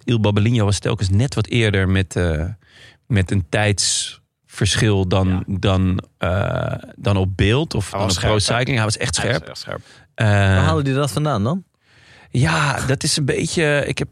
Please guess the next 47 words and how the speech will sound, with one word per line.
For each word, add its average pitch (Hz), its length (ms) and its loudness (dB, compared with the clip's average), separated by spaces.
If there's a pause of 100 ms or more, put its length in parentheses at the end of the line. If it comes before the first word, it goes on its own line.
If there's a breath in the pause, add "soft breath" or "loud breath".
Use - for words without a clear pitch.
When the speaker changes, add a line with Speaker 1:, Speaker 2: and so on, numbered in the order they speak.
Speaker 1:
laatst 82 360 -4
Star - 160 -2
Wars 135 140 0
zitten - 160 -4
kijken. 139 180 -2
Dat 165 120 -2
is 165 100 -2
de 151 80 -2
Force. 90 460 -2 (120)
Speaker 2:
<laughs> 117 320 0
Ja, 156 220 2
dat 123 120 0
is - 60 2
echt, 906 140 0 (800)
ja, 120 260 2
hij 127 100 2
heeft 151 160 -2
natuurlijk 143 440 -2
extra - 280 -2
informatie, 120 540 -2
omdat 107 180 -2
zij 98 120 0
Speaker 1:
Ja. 87 60 2
Speaker 2:
ook 104 200 -4
die, 107 380 0
eh, 101 200 2
soort 107 280 -4
radio 104 420 0
hebben 90 280 -2
die 92 180 -6
dingen 92 600 -4
door, 104 120 -2
Speaker 1:
Ja. 92 180 2
Speaker 2:
eh, 87 200 -6 (120)
Speaker 1:
Ja, 90 200 2
dus 98 140 0
zij, 104 220 2
zij, 110 220 -2
zij 104 200 2
zit-, 110 320 -2
zien 113 180 2
het 104 100 2
sowieso 101 380 4
iets 120 180 -2
eerder 104 220 2
dan 90 140 2
wij. 92 220 2